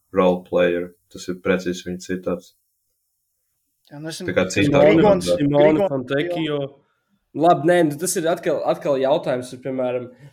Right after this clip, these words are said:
Speaker 3: ā, kas skaitās Albas audzēknis, piemēram, ne Fontecchio, ne, piemēram, Giedraitis, ne, ā, ne, piemēram, tas pats Grigons,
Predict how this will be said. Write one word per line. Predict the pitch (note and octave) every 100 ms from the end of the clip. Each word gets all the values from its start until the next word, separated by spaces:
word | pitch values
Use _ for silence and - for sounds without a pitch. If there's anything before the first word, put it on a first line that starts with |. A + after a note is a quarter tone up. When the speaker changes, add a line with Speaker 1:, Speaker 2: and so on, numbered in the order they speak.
| _ _ -
Speaker 3:
ā, | B2+ B2+ B2+ B2 _ -
kas | D#3 E3+
skaitās | - D3+ D3+ C3 C#3
Albas | C3+ D3+ C#3+
audzēknis, | D3+ D3 A#2 - - A#2+ -
piemēram, | A#2+ A#2 A2+ A2+ A2+ _ _ _ _ -
ne | C3 C#3 D#3
Fontecchio, | E3 C3+ - D#3+ E3+ D#3 C3 B2+ B2+
ne, | C#3
piemēram, | D3 C3+ B2 A#2+ B2 A#2+ B2 B2 A#2+
Giedraitis, | B2+ B2 B2+ B2+ D3 D3 B2 - B2+
ne, | B2+ B2+ C3 B2+
ā, | G#2 A2+ B2 A#2+ A#2+ A#2+ A#2+ A#2
ne, | A#2+ B2+ B2+
piemēram, | C3+ B2 A#2
tas | A#2
pats | C3 A#2+
Grigons, | B2+ D3 D3 C#3 B2 A#2+ -